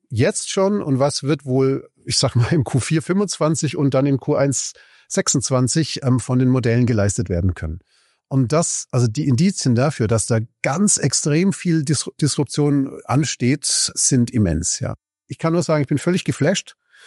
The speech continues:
Der Mathematiker in mir oder der Problemlöser in mir kann kaum an sich halten, ja, um hier zu, wir werden nachher auch drüber sprechen, wirkliche Use Cases ganz konkret heraus zu identifizieren in den Banken, womit man auch mich letztlich abschaffen könnte.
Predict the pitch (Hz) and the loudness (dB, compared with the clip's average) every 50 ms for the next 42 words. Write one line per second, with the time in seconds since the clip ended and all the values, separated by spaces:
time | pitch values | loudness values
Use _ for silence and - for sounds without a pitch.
0 | - - - 151 135 131 135 131 139 123 123 131 143 170 156 175 160 147 147 147 | -20 -10 -4 -2 0 0 0 2 2 2 2 2 0 0 -2 0 2 2 2 2
1 | 160 165 147 139 131 127 123 120 104 - - - - - 117 120 135 156 143 143 | 2 2 2 2 2 2 0 0 -2 -4 -10 -8 -4 0 0 2 2 4 4 2
2 | 147 - - 131 127 120 123 127 127 131 131 131 - 143 135 131 - 143 143 151 | 2 0 0 0 2 2 4 4 4 2 2 0 0 0 0 0 0 0 0 0
3 | - - 151 - 156 - - 131 127 147 - 170 147 127 131 147 156 - 139 127 | 0 0 0 0 -2 -2 0 0 -2 -2 0 0 0 2 2 0 0 0 0 2
4 | 127 127 - - - - - - 127 139 143 143 143 143 - - 143 139 139 123 | 2 0 -2 -6 -18 -18 -10 -4 -2 0 2 2 0 0 -2 -2 -2 0 0 0
5 | 127 127 117 131 139 147 127 123 - 135 123 - - 123 117 113 - - 131 131 | 0 0 2 2 0 2 0 0 0 0 -2 0 0 -2 -2 -2 -2 -2 -2 -2
6 | - - 147 143 139 139 - - 117 131 - 131 - 147 127 110 104 131 160 165 | 0 0 0 2 2 0 -2 -4 -4 -2 -2 0 0 2 2 4 4 2 2 0
7 | - - - 131 127 - 131 - - 139 143 - - - 135 - - 123 123 - | -2 0 0 0 0 0 -4 -2 -2 -2 -2 -2 -2 -2 -2 0 2 0 0 2
8 | - 123 107 110 120 139 - - - 151 123 131 110 101 104 - 110 - - 127 | 0 0 0 2 0 0 -2 -2 -2 0 0 2 2 0 0 -2 -4 -4 -2 0
9 | 131 135 - - 131 143 131 120 110 104 117 120 110 135 127 - - - - - | 0 0 0 2 2 2 2 2 2 2 2 2 2 0 -2 -2 -8 -18 -18 -20
10 | - - - - 117 123 131 147 165 - 170 160 - - 135 143 - - 165 180 | -20 -20 -14 -6 -2 0 0 0 0 0 -2 -4 -2 -2 -4 -4 -2 -2 -2 -2
11 | - - 139 135 - - 160 139 - 104 98 - - 85 - 113 104 - - - | 0 0 -2 0 0 0 -2 0 0 -2 -2 -2 -2 -2 -2 -2 -4 -4 -6 -10
12 | - - | -12 -18